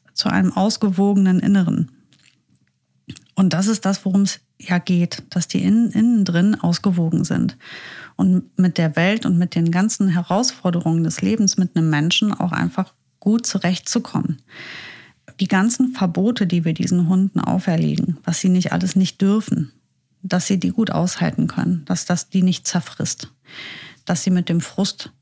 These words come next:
wo wir jetzt beim zweiten Punkt sind, über den wir jetzt reden müssen,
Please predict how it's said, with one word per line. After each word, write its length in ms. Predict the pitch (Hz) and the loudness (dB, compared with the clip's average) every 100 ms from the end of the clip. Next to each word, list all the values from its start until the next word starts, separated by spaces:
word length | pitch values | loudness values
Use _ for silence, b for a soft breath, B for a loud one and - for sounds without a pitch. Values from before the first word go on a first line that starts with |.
| 170 - | -14 -6
wo 160 | 165 | -2
wir 80 | 165 | -2
jetzt 220 | 170 - | -2 -2
beim 160 | 160 156 | -4 -4
zweiten 340 | - 196 190 | -4 -2 0
Punkt 260 | 180 180 165 | 0 -2 0
sind, 160 | - | -2
über 200 | 160 165 | -2 -2
den 120 | 165 170 | -2 0
wir 80 | |
jetzt 220 | 165 170 - | -2 -2 -2
reden 220 | 175 175 | 0 0
müssen, 400 | 175 - 196 | 0 0 -2